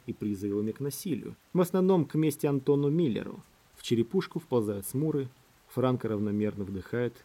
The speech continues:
пытаясь включить игнор. Это давление на мозги размывает фокус, направляет поток мыслей по старым гиблым нейронным каналам. Он вспоминает собственные актёрские головы и то, как именно он их изуродовал.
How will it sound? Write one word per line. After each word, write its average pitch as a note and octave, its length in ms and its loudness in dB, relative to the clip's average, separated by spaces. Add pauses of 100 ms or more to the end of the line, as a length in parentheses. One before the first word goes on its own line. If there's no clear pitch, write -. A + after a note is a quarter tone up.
(120)
пытаясь A2 340 -4
включить A2 400 -6
игнор. G#2+ 340 -2 (320)
Это A#2 260 2
давление A#2+ 540 4
на A2+ 100 2
мозги A2+ 380 2
размывает A2+ 420 -2
фокус, - 540 -8 (200)
направляет D#3 520 -4
поток G2 320 -8
мыслей G#2 420 -4
по G#2+ 100 -12
старым G#2 480 -6
гиблым G#2 420 -4
нейронным G2+ 400 -4
каналам. G2+ 500 -6 (260)
Он C#3 120 2
вспоминает A#2+ 640 2 (220)
собственные A2+ 480 0
актёрские - 460 -4
головы G#2 420 2
и - 20 -6
то, C3+ 240 0 (100)
как C#3 140 2 (160)
именно A#2+ 380 2
он A2+ 140 -2
их G#2+ 140 -4
изуродовал. A#2+ 520 0